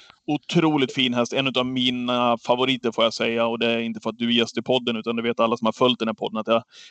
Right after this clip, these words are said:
älskar den aktionen, den gången den hästen har. Men jag fick ju referera honom tyvärr på Romme där när,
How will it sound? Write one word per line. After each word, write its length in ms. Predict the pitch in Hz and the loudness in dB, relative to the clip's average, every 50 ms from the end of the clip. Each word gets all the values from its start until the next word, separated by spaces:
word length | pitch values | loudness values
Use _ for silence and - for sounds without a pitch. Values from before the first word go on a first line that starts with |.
| _ _ _ _ _ _ | _ _ _ _ _ _
älskar 520 | 139 143 139 131 123 - - - 156 123 110 | 4 4 6 4 2 0 0 2 2 2 2
den 220 | 110 117 120 120 | 2 2 0 0
aktionen, 580 | 110 117 - - - 151 139 139 131 117 113 113 | 0 -4 -4 -2 -2 -2 0 0 -2 -2 0 0
den 200 | 120 123 123 120 | 0 0 0 0
gången 380 | 135 139 135 131 127 120 113 | 2 2 2 2 0 -2 0
den 140 | 117 117 113 | 0 0 0
hästen 260 | 117 113 107 - 131 | 0 -2 -2 -2 0
har. 100 | 127 120 | 0 0
Men 80 | 117 120 | 0 0
jag 60 | 117 | -2
fick 140 | 131 147 - | -2 -2 0
ju 60 | 147 | 2
referera 400 | 147 147 143 - 165 160 175 170 | 2 2 2 2 2 2 4 4
honom 280 | 151 131 123 123 131 127 - | 4 2 2 -2 -2 -6 -4
tyvärr 520 | - 156 135 131 147 151 139 135 143 160 | -4 -4 2 4 6 6 6 6 4 0
på 180 | 151 - 143 135 | -4 -6 -4 -2
Romme 280 | 131 127 123 127 139 | -2 -2 0 -2 -2
där 220 | 131 127 120 120 117 | 0 2 0 0 0
när, 300 | 123 123 123 120 120 | 0 0 0 0 -2